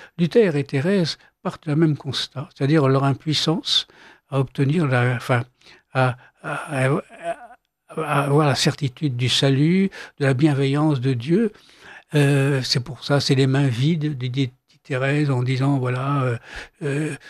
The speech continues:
je peux pas monter toute seule les marches de la sainteté, alors, euh, j'attends que Jésus me prenne dans ses bras. Et lui, Luther, au contraire, lui dit, bah non, il y a aucune œuvre, et cetera. Mais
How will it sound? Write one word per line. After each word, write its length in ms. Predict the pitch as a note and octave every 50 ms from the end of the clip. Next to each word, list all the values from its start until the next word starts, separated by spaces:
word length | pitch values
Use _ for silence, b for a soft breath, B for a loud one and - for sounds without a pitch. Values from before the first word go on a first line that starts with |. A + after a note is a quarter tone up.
| B B
je 180 | B - - E3
peux 160 | - - B2+
pas 280 | A#2+ E3+ D#3 D3 C#3+ C3+
monter 440 | C#3+ C#3+ C3+ C#3 C#3+ C#3 - -
toute 220 | C#3 - - C#3+ -
seule 240 | - - E3 D#3 D3
les 100 | C#3 C3+
marches 340 | C#3+ C#3+ C#3+ - - - -
de 40 | C3
la 140 | C3 B2
sainteté, 500 | A#2+ - D3 C#3 C3+ C3 - - E3+ E3+
alors, 260 | D3+ C3+ C#3+ D3 C#3 - B B B B B -
euh, 220 | D3 C#3+ C#3 C#3+
j'attends 360 | B2+ - C#3+ - - E3+ D#3+ C#3+
que 260 | - - C#3+ C3+ C3
Jésus 340 | A#2+ D#3 D3 B2 - E3 D3
me 80 | C3
prenne 240 | - - C#3 C#3 B2+
dans 120 | C3 C3
ses 160 | - - - C#3
bras. 320 | B2 C#3 F3+ F#3+ E3+ E3+ - - _ _ _ _ _ - B2+ B2 - _ _ _ _ B B B B B B
Et 80 | B D3+
lui, 260 | D3+ G3 G3+ F#3 E3+
Luther, 340 | C#3 C#3+ C#3 - - F3+ D#3+
au 100 | C#3 C3
contraire, 420 | - - C#3 B2 - E3+ F3 D#3+
lui 120 | C3+ C3+ C3
dit, 160 | C#3 E3 D#3+
bah 160 | C3+ C3 C3
non, 260 | B2 C3+ C#3 C#3+ D3+
il 40 | C#3+
y 40 | B2+
a 40 | B2
aucune 380 | B2 B2 - - C#3 C3 B2 A#2+
œuvre, 340 | B2+ C3+ D3 D3 C3+ B2
et 60 | B2+ B2
cetera. 380 | - C#3 B2+ - C3+ B2 B2 B2
Mais 300 | C#3+ D#3 E3+ G#3 -